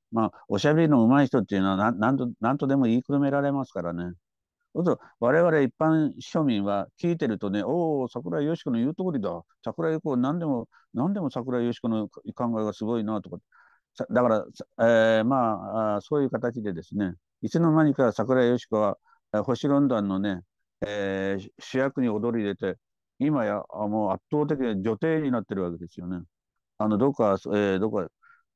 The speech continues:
えー、赤坂のひ-、氷川神社のな-、境内の中に豪邸を建てて、そこに住んでるとかなんとか言ってますね。本当かどうか知りませんけど。なんで氷川、氷川神社の境内に、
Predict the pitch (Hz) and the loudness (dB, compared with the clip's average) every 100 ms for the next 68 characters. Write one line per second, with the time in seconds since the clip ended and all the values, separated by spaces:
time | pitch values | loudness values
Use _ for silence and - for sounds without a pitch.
0 | - 107 107 104 - 139 131 120 113 110 | -4 0 0 0 -2 -4 -2 0 0 0
1 | 107 110 - - - 156 151 156 147 120 | -2 -6 -10 -8 -2 0 2 2 2 2
2 | 107 113 127 _ 160 160 143 117 117 143 | 2 0 -2 _ -2 0 0 0 0 -2
3 | 127 113 104 95 117 143 143 - 107 104 | -4 -2 -2 -2 -4 -2 -2 -2 -6 -4
4 | 101 92 - - - 127 170 - 135 127 | -4 -4 -10 -20 -12 -4 -2 0 2 2
5 | 104 92 95 104 104 101 98 92 - 101 | 0 -4 -8 -4 -4 -4 -6 -6 -8 -4
6 | 95 92 90 82 - _ _ - 113 110 | -4 -2 -4 -4 -10 _ _ -12 -6 -4
7 | 120 117 120 113 107 107 104 98 98 95 | -4 -2 -2 0 2 2 0 0 0 -2
8 | 98 90 85 - _ - _ _ _ _ | -4 -4 -8 -12 _ -20 _ _ _ _
9 | _ _ - 131 131 101 - - 123 117 | _ _ 0 4 4 2 -2 -2 0 0
10 | - _ - 123 113 113 110 98 - 107 | -2 _ -4 2 4 4 2 0 0 0
11 | 107 101 101 | 0 0 -2